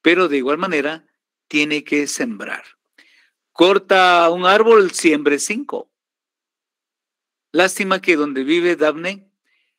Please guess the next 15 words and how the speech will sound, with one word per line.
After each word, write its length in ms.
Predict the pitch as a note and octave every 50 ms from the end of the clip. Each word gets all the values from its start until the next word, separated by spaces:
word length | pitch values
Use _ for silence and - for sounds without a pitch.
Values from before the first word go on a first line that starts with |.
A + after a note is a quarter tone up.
| _ _ _ _
no 200 | - - D3 D3+
hay 120 | D#3 D#3+ D#3
forma 440 | - - D#3 D3+ D3 D#3 D#3+ D#3+
de 160 | D#3+ D#3 D3 B2+
decirle 340 | A#2 A2+ - - D3 D3
a 40 | D3+ D3
la 120 | D3 C3
gente 640 | - - C#3+ C#3 C#3 B2 - D#3+ D#3+ D#3+ D#3+ D#3+ _ _ _ _ _ _ _ _ _ _ _ _ _ _
y 400 | - D3+ D3+ C#3+ C#3 C#3 C3+ C3
hacerles 500 | B2 A#2 - - D3 C3+ C#3+ D3 C#3 -
conciencia 800 | - - B2 B2 A2+ - - D3 D#3 F3 F3+ D#3+ - - B2+ A#2
del 180 | A2+ A2 G#2
asunto, 520 | G#2 G2 - - B2+ B2 A#2+ A#2 - G#2+ G#2
¿verdad, 340 | G#2 G#2+ A2+ B2 C3 C3 B2
Dafne? 400 | C3+ D3 D3 D#3+ D#3+ E3+ F3+